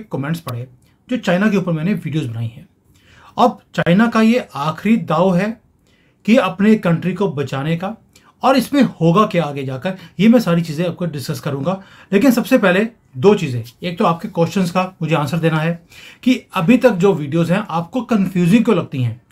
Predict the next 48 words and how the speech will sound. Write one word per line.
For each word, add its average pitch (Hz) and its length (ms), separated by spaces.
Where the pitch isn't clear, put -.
और 151 60
यही 151 180
प्रॉब्लम्स 160 360
हैं 165 180
भारतीयों 127 420
की। 117 180
लेकिन 190 200
इस 277 180
प-, 170 380
प्रॉब्लम 196 340
को 180 180
ख़त्म 202 320
करने 165 280
से - 100
पहले 131 300
जो 151 100
मेरी 160 220
रिक्वेस्ट 156 400
है 156 60
आपसे 160 320
कि 254 120
एक 277 120
वाइब्रेशंस 190 500
हम 240 140
इकट्ठी 196 320
कर 185 100
रहे 156 160
हैं 180 160
जो 160 60
मैं 170 120
खुद 185 160
लगाऊं, 165 320
और 233 140
एक 247 80
कुछ 262 200
गुड 202 240
न्यूज़ 220 220
भी 180 120
अगले 165 240
दो 160 120
तीन 151 160
दिनों 139 140
में 135 120
मैं 190 200
देने 143 180
वाला 123 180
हूं 120 140
आपको। 113 320